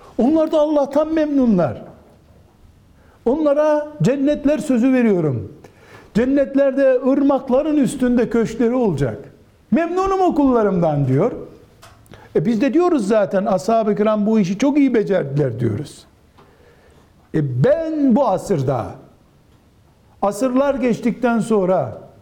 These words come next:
"Benim için bu ayet inmedi ki, ensar için, muhacirler için indi." demiyorum. Çünkü ayet, "وَالسَّابِقُونَ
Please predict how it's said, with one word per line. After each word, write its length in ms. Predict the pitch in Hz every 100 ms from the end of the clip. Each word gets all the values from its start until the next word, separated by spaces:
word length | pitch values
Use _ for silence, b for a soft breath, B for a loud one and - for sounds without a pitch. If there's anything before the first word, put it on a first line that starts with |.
| - - -
"Benim 440 | 139 131 214 311
için 320 | 311 - 269 254
bu 100 | 233
ayet 400 | 226 226 214 220
inmedi 420 | 226 233 247 294
ki, 100 | 269
ensar 580 | 254 240 220 269 277 254
için, 400 | 202 208 185 175
muhacirler 680 | 190 226 226 196 196 269
için 280 | 208 - 190
indi." 380 | 156 151 151 135
demiyorum. 600 | 120 127 190 208 117 107 - - B B B B B
Çünkü 580 | - 202 160 147 151 190
ayet, 600 | 170 143 127 110 104 - - _ _ _ _ _ - _ - _ _ _ - _ b b b b _ _ _ _ _ -
"وَالسَّابِقُونَ 800 | 107 - 151 151 151 160 180